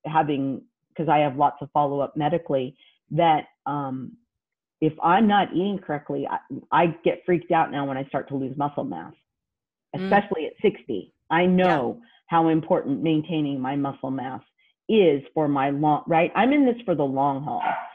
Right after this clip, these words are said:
Speaker 1: The one phrase that, uh, Glassman gave me that I still love to this day is,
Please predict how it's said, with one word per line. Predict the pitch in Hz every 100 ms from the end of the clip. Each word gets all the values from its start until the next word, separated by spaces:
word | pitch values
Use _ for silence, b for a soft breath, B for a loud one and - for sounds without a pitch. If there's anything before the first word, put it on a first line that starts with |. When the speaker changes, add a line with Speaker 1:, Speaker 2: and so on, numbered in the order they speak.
| B -
Speaker 1:
The |
one | 165 180 185
phrase | 180 175 165 156 165
that, | 135 - _ -
uh, | 131 - - 147
Glassman | 135 143 139 147 147 135 135
gave | 143 139
me | 143
that | 131 165
I | 180 -
still | - 262 156
love | 139 131 -
to | -
this | 160 - _
day | 147 135 120 -
is, | 135 135